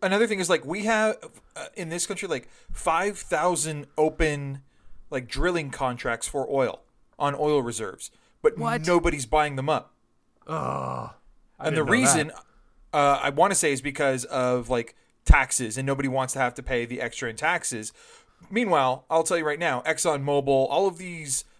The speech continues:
Speaker 1: oil companies have been enjoying, like, record profits the
Speaker 2: Mm.
Speaker 1: last three, four years.
Speaker 2: Right. And
Speaker 1: So
Speaker 2: how?
Speaker 1: it's like
Speaker 2: And how? Where are they getting these profits from?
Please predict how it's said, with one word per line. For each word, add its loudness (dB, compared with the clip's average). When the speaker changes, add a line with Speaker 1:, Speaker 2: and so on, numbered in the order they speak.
Speaker 1:
oil 0
companies -8
have -6
been -10
enjoying, -6
like, -4
record 0
profits -2
the -6
Speaker 2:
Mm. -4
Speaker 1:
last 0
three, -6
four -2
years. -2
Speaker 2:
Right. -4
And -8
Speaker 1:
So -12
Speaker 2:
how? 4
Speaker 1:
it's 0
like -6
Speaker 2:
And -4
how? 0
Where 2
are 0
they 0
getting -6
these -8
profits -10
from? -14